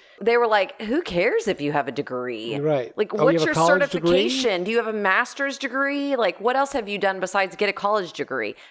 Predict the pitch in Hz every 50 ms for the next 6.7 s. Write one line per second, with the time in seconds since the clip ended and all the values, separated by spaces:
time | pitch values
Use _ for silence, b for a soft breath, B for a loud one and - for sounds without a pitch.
0 | B B - 254 269 285 277 254 240 247 240 226 208 175 185 208 196 214 190 160
1 | 156 175 196 - - - 254 220 262 269 269 214 185 - - - - - - -
2 | - B B B B B B B B B B 190 202 233 254 262 254 233 214 208
3 | 196 180 170 165 170 185 185 180 - 170 170 165 160 139 143 143 147 143 127 131
4 | 135 123 120 120 117 110 113 113 117 113 - - - 120 107 104 95 - - 101
5 | 104 101 98 95 101 107 104 113 107 107 107 107 104 95 - 110 110 110 110 110
6 | 107 104 107 101 - 113 110 107 101 98 95 95 95